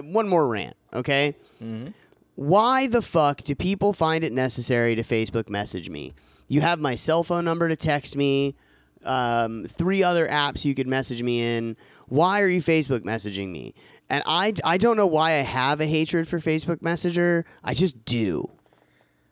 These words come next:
Speaker 2: I do, for sure. Yeah, I've, I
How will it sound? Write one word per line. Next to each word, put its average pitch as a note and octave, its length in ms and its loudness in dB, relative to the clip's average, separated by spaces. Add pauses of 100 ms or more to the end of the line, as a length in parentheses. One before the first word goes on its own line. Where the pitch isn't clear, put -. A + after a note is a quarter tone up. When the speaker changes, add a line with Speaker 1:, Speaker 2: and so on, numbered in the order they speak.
(220)
Speaker 2:
I G#3 260 -2
do, G#2 560 -4 (140)
for - 240 -6
sure. F#2 680 -4
Yeah, F2 160 -14
I've, B2 300 -2
I B2+ 360 -4